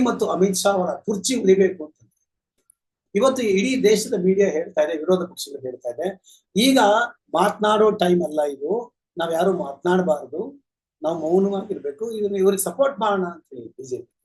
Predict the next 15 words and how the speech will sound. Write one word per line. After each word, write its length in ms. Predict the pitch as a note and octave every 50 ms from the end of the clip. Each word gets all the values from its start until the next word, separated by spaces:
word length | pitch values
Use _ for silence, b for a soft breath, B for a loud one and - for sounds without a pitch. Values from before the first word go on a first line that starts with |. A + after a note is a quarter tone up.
| _ _ _ b b b b b b
ಆದ್ರೆ 240 | - - - B3 A3 -
ಬಿ 140 | F3 G#3+ A#3+
ಜೆ 160 | A#3+ C4+ C4+ C4+
ಪಿಗೆ 300 | C4+ C4 A#3 A3+ G3 C#3+ B2+ C#3+ - - _ -
ಏನ್ 180 | G3 C4+ D4 C#4+
ಮಾಡ್ಬೇಕು 380 | C4 B3 A#3 A3 A3+ G#3+ - A3
ಗೊತ್ತಾಗ್ತಾ 440 | G3 F3+ - - D3 - - - G3+ G3+
ಇಲ್ಲ. 140 | - _ _ _ - F3
ಏನ್ 160 | A3 C4 A#3+
ಮಾಡ್ಬೇಕು? 380 | G#3+ F#3+ F3+ D#3+ E3 - - F#3 G3+ - _ _ _ _ _ _ _ _ _ _ _ _ _ _ _ -
ಬಾಳಾಕೋಟ್ 560 | D#3 F3 G3+ A3+ A#3 A3+ F#3 G#3+ A3+ A3 G#3 A3+
ತರ 160 | G#3+ G#3+ A3
ಸಣ್ಣ 260 | G3+ - F3+ G3 G#3+ G#3 G3
ದಾಳಿ 220 | G3+ G3+ G#3 G3+ F#3+
ಮಾಡಿ 280 | F#3+ G3 F#3+ F#3+ G3+